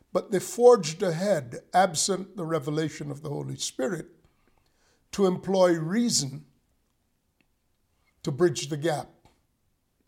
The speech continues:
So, was Jesus of the one substances, substance of God,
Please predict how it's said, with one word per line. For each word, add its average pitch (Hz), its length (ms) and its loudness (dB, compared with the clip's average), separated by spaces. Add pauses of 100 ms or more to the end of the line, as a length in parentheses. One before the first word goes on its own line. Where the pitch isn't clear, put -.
(520)
So, 151 500 0 (1080)
was 170 240 0
Jesus 175 480 2
of 165 300 2 (1600)
the 156 140 -2
one 165 560 2
substances, 196 960 2 (160)
substance - 760 0
of 131 180 -8
God, 160 460 0